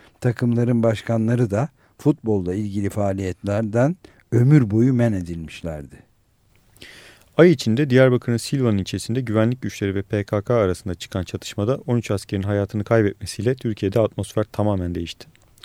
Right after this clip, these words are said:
Speaker 2: P K K saldırısı büyük infial yaratıyor, daha önce defalarca denenmiş yöntemler ortaya atılıyordu.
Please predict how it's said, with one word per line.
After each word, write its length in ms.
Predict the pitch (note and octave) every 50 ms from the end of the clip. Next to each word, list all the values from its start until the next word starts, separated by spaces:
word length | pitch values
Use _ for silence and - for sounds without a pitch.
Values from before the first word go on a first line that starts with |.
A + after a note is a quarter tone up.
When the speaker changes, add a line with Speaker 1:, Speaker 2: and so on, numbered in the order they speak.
| - - - - - - - -
Speaker 2:
P 160 | - A#2 A2+ G#2+
K 180 | - B2 B2
K 180 | B2 - C#3+ D3
saldırısı 500 | - - G#2 F#2 F#2 F#2+ G#2+ - C#3 B2
büyük 220 | B2 C3+ B2+ -
infial 340 | A2+ G2+ - - G#2+ G#2 G#2
yaratıyor, 440 | G2 F#2 F2+ F2+ - - A#2+ C#3 - - -
daha 220 | A2 A2+ A#2 C3 B2
önce 280 | - G2+ F#2+ G2+ G#2+
defalarca 540 | G2+ G2+ - - G#2+ G#2+ A#2 B2 A2+ G#2+ F2+
denenmiş 400 | G2 F#2+ F#2+ F#2+ G2+ G2+ - -
yöntemler 420 | F#2+ F2+ F2 - F#2 F#2 G#2+ A#2+
ortaya 320 | A#2 G2+ F2+ - - F#2+ F2
atılıyordu. 480 | E2 - - F#2 F2 E2 E2 D#2 -